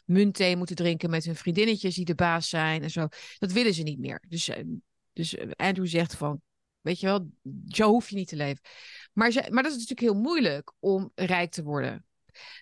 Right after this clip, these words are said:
Maar ze gaan wel alvast die andere dingen doen die hij, eh,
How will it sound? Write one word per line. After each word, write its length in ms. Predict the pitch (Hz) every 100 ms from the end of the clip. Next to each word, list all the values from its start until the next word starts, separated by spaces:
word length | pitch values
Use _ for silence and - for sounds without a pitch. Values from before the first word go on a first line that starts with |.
| _ _
Maar 260 | 185 220 247
ze 80 | 247
gaan 240 | 254 240
wel 240 | 330 277
alvast 440 | 202 202 175 170 -
die 120 | 208
andere 340 | 277 330 254
dingen 260 | 185 165 165
doen 240 | 156 139
die 160 | 139 165
hij, 360 | 160 151 143 - _ _ _ _ _
eh, 440 | 156 151 143 143